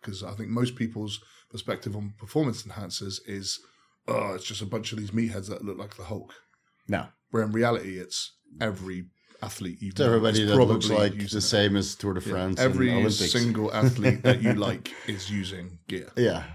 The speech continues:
Speaker 1: Like,
Speaker 2: exactly.
Speaker 1: ninety-nine percent of athletes on the
Speaker 2: Mm.
Speaker 1: planet, don't care what anyone says,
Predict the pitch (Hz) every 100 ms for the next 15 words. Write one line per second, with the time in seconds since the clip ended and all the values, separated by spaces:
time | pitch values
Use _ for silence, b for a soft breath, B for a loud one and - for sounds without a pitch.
0 | - - 87 98 104 113 135 135 131 123
1 | 113 113 110 - 101 92 104 101 - 95
2 | 87 107 101 95 90 95 90 - 104 90
3 | 104 95 110 117 110 101 - 90 87